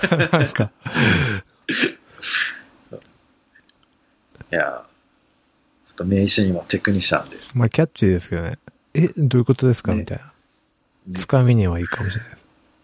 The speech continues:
Speaker 2: うん。ただちょっと、なんかこう、どうなんですかね。それで仕事が増えるかどうかは微妙です。
Speaker 1: <laughs> 確かに。微妙ですね。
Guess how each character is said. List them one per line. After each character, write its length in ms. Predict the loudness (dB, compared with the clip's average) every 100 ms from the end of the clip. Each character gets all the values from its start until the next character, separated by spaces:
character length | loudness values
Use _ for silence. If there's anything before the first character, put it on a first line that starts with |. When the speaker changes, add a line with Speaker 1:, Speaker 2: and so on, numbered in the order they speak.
| _ _ _ _ -4
Speaker 2:
う 20 |
ん。 300 | -2 -2 -4 -14 -20 _ _ _ _ _ _ _ _
た 140 | 0 2
だ 100 | 2
ち 100 | -2
ょ 20 |
っ 40 |
と、 220 | -6 -18 -20 _ _ _ _ _ _ _ _ -20
な 100 | -20
ん 60 | -20
か 120 | -20
こ 220 | -20 -20 -20
う、 1080 | _ _ -20 -20 -20 _ _ _ _ -16
ど 60 | -14
う 80 | -14
な 80 | -18
ん 20 |
で 40 |
す 80 | -20
か 60 | -20
ね。 60 | -14
そ 140 | -4 0
れ 60 |
で 200 | 2 2
仕 180 | 0 0
事 240 | 0 2 0
が 280 | 0 -2 -10 _ _ -4
増 80 | -2
え 80 | -2
る 80 |
か 120 | -4 -8
ど 120 | -10
う 40 |
か 160 | -10 0
は 640 | 2 2 2 2 0 -2 -4
微 60 | -18
妙 80 | -18 -2 2
で 60 | 4
す。 400 | 4 2 2 0
Speaker 1:
<laughs> 0 |
確 200 | -2 0
か 80 | 0 _ -20 -10 2 2 2 -4 _
に。 80 | 2 4
微 20 |
妙 180 | 4 2
で 80 |
す 120 | 0
ね。 100 | -4